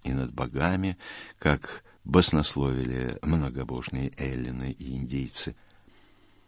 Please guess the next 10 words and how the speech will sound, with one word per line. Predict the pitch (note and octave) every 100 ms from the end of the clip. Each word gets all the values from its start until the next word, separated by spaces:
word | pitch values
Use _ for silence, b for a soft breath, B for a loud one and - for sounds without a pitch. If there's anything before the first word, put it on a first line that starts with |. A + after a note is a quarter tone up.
| b _ _ _ _ _
а | - F2 E2+
промыслительный | - G2 G2 - G2 F2 F2+
Божий | C2+ E2 E2 D#2+
план | - D2+ D#2
спасения | D#2 - D2 - C#2 C#2 C#2
людей, | C2+ C2 C2 B1 - _ _ _ -
ибо | D2+ C#2+
сказано, | - F2+ F2 B1 A#1+ A1+
что | - -
Бог | A1 B1+ A#2+ A2 -